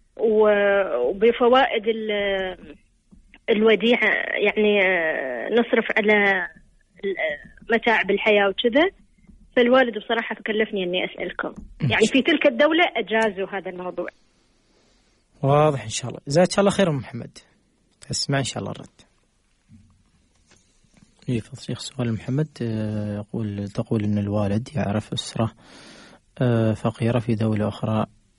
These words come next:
Speaker 2: آه، شقيقة، فيقول أرسل لهم الم-، تقول أرسل لهم المبلغ،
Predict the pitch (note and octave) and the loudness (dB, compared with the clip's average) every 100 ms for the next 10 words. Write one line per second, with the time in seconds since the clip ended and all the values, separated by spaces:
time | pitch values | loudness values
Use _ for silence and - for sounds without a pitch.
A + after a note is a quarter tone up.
0 | _ A#2 G#2 G2+ G2 F#2+ - - G#2 G2+ | _ 0 2 2 0 -2 -6 -6 -4 -2
1 | - E3 - - - B2+ B2 B2 A#2+ C3 | 0 0 -2 -6 -2 2 2 2 0 -2
2 | C#3 - B2 A#2 A2 G#2+ A2 G#2+ - - | -2 -2 -2 0 2 2 0 -2 -8 -20
3 | _ - - B2 A2+ B2+ A2 A2 G#2+ A2 | _ -6 0 0 0 -2 0 0 2 0
4 | G#2+ C#3+ | 2 0